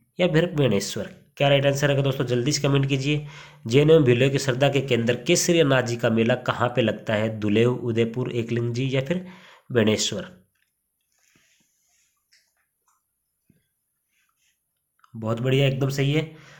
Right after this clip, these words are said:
तो क्वेश्चन नंबर बारह का राइट आंसर क्या रहेगा दोस्तों? दुलेव में। एक नंबर ऑप्शन इस क्वेश्चन का एकदम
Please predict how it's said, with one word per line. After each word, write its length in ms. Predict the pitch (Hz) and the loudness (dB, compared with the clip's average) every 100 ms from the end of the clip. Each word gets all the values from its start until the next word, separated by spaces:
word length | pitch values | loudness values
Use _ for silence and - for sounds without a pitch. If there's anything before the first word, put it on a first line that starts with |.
| - | -16
तो 60 | 117 | -8
क्वेश्चन 240 | 147 143 | -4 0
नंबर 140 | 147 147 | 2 4
बारह 180 | 139 143 | 4 4
का 60 | |
राइट 160 | 139 139 | 4 2
आंसर 180 | 143 135 | 0 0
क्या 120 | 143 | 0
रहेगा 120 | 143 | 2
दोस्तों? 260 | 143 165 123 | 0 -2 -2
दुलेव 320 | 98 95 90 | 0 0 -2
में। 140 | 90 - - _ _ _ _ - | -6 -10 -20 _ _ _ _ -4
एक 200 | 139 143 | -2 0
नंबर 140 | 139 | 2
ऑप्शन 220 | 135 - 135 | 2 2 0
इस 80 | |
क्वेश्चन 240 | - - 135 | -2 -4 -2
का 60 | |
एकदम 300 | 127 143 180 | 0 0 -2